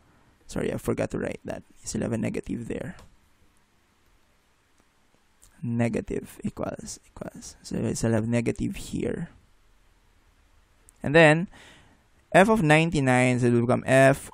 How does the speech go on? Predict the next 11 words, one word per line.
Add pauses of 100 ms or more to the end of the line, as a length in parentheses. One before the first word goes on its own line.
of
one
hundred (960)
minus (180)
f (180)
of
one. (1160)
And
based
from
this,